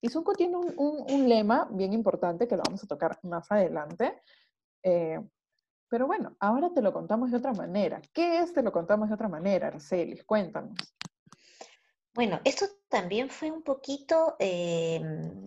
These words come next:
Speaker 2: salió un poquito de, de nuestras experiencias en el trabajo, ¿no? Eh, creo que normalmente la mayoría de personas suele, suele ver, eh, a los psicólogos, a las psicólogas,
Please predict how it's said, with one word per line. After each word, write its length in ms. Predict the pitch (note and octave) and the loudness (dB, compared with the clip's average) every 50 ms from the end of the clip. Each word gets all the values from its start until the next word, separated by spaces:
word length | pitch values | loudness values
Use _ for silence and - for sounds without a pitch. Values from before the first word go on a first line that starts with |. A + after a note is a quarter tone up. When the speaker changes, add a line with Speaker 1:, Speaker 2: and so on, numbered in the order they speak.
| G3+ G3 F#3+ - - - _ - | -16 -16 -18 -18 -20 -20 _ -10
Speaker 2:
salió 360 | - - F#3+ E3+ F#3 A3+ C4+ C4 | -2 0 0 4 6 4 4 4
un 60 | D4+ | 2
poquito 560 | - C#4 C4+ C4 - B3 A#3+ A#3+ - B3 C4 | 0 0 0 0 -2 -4 -2 0 0 0 0
de, 340 | B3+ A#3+ A3+ G3+ F3 - - - | 0 0 -2 -2 -2 -4 -4 -2
de 140 | D3 F3 E3+ | -2 0 0
nuestras 640 | D#3+ E3+ E3 - - E3+ E3 D#3 D3+ D#3 D3+ - - | 0 -2 -6 -4 -2 0 0 2 2 0 -2 -2 -4
experiencias 1600 | E3+ - - - E3+ D#3+ E3+ F3+ F#3 F#3+ F#3 F#3 F#3+ - G3+ F#3 F#3 F#3 F#3 F3+ F3+ F3 F3 - - - - - - - - - | -4 -4 0 2 2 2 4 2 2 2 2 0 -2 0 2 2 4 6 6 6 6 4 2 -2 -8 -10 -10 -10 -12 -12 -10 -6
en 140 | - F3 E3 | -4 -4 -2
el 120 | D3 D3+ | -4 -2
trabajo, 600 | - - C#3 B2+ B2+ C3+ D3 D3 - - - - - | 0 0 2 2 2 2 0 -2 -6 -14 -16 -14 -8
¿no? 260 | D#3+ D#3 G#3+ - - _ _ _ - _ _ - _ _ _ _ _ - | -4 -2 -2 -2 -4 _ _ _ -20 _ _ -20 _ _ _ _ _ -2
Eh, 840 | - F3 E3+ E3+ E3 D#3+ D#3+ D#3 D#3 D#3 D#3 D#3 D#3 D#3 D3+ D3 - | 0 2 2 2 2 2 2 2 2 2 2 2 2 0 0 0 0
creo 320 | - E3+ E3+ F3 F#3 F#3+ F#3 | 4 6 8 8 8 6 6
que 540 | - G3+ F#3+ F#3 F3 E3+ D#3+ D#3+ D#3 D#3 - _ _ _ - - - _ _ _ _ _ - | 4 2 4 4 4 4 4 2 -2 -6 -10 _ _ _ -20 -20 -20 _ _ _ _ _ -4
normalmente 640 | F3+ F#3 F3+ F3 F#3 F#3+ F#3+ F#3+ F#3+ F3+ F#3 G#3 | -2 0 0 2 2 2 2 2 0 2 4 4
la 120 | G3+ F#3+ F3 | 6 6 6
mayoría 500 | E3 D#3+ D#3 D3+ D3+ D#3 D#3+ D#3+ - - _ | 4 4 4 4 4 4 4 2 2 0 _
de 160 | - F3+ F3+ F3+ | 2 4 4 6
personas 840 | - D#3+ D#3+ D#3 - - G3+ G3 F#3+ F#3+ G3+ G#3+ A3 A3+ - - - | 6 4 2 2 2 2 2 2 2 2 2 2 2 2 -2 -6 -12
suele, 1300 | - - - - - G3+ F#3+ F#3+ F#3+ F#3+ F#3+ G3 F#3+ F#3+ F#3+ F#3 F3+ E3+ E3 D#3+ D#3+ D#3+ D#3+ D#3+ - - | -12 -12 -6 -2 2 4 4 4 4 4 4 4 4 4 4 2 2 2 0 0 -2 -4 -6 -10 -12 -14
suele 460 | - - - - G#3 G3 G3 G3 G3 | -14 -12 -4 0 2 4 4 6 6
ver, 320 | G3 G3 G3 G3 G3 G3 G3+ | 6 8 8 8 8 8 8
eh, 360 | G3+ G3 G3 G3 F#3 F#3+ - _ _ - - - _ _ _ | 8 8 6 6 4 0 -4 _ _ -20 -20 -20 _ _ _
a 180 | - D#3+ D#3+ D#3 | 4 4 4 4
los 160 | D3 D3+ - | 4 2 0
psicólogos, 760 | - D#3+ - - D#3 D#3 E3 F3 F#3 F#3 F#3 F#3+ G3 G3 - | -2 0 4 6 8 8 8 8 8 6 6 6 4 2 2
a 60 | F#3+ | -2
las 160 | E3+ D#3+ D#3+ | -4 -4 -4
psicólogas, 1000 | - - - - - E3 E3 E3 E3+ E3+ E3+ E3+ F3 F3 F3 F3 F3+ F3 - - | -6 -8 -8 -2 2 2 4 4 4 2 2 2 4 4 4 4 2 0 -6 -14